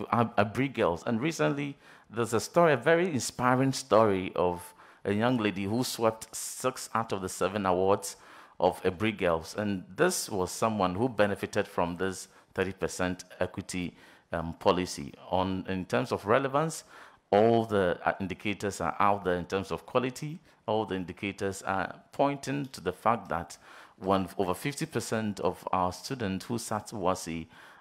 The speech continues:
are passing in all core subjects. And, you know, so in brevity, the outcomes are speaking to the fact that the objectives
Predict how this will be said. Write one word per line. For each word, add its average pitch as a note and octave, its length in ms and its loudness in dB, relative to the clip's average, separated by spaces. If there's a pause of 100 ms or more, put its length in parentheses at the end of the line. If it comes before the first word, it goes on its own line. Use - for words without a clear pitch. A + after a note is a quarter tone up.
are F2+ 140 -2
passing G#2+ 720 2 (380)
in F#2+ 120 0
all G#2 160 8
core F#2+ 260 4
subjects. E2 640 -4 (120)
And, E2+ 260 -4 (540)
you G2+ 100 -4
know, - 120 -8 (360)
so D3+ 580 2 (100)
in C3+ 320 -2
brevity, B2 760 2 (580)
the B2 200 0
outcomes D3 640 2 (340)
are A2 120 -2
speaking G#2+ 800 -2 (460)
to - 80 -8
the F#2+ 100 2
fact A2+ 340 2
that F#2+ 220 0
the G2 120 -2
objectives B2+ 640 -4